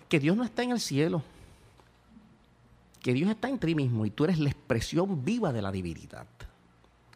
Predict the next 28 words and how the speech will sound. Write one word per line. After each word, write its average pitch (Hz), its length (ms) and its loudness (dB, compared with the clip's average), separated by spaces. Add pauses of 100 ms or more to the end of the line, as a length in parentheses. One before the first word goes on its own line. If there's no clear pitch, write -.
(220)
Aunque 110 300 -4
no 101 100 -6
te 120 120 -2
des 123 100 0
cuenta 127 460 0
de 95 180 -2
eso. - 260 -8 (920)
Que 127 120 -2
cada 202 320 4
ser 214 340 4
vivo 170 380 2
en 139 100 2
este 170 280 2
universo 143 800 2 (680)
es - 160 -8
una 156 120 0
expresión 127 920 -4
viva 208 320 -2
de 110 120 -2
la 101 80 -4
uni-, 87 260 -8
de 107 180 0
la, 98 160 -2 (240)
de 104 240 -4
la 95 120 -4
divinidad. 92 540 -6 (2250)
Cuando 127 340 0
tú, 233 340 4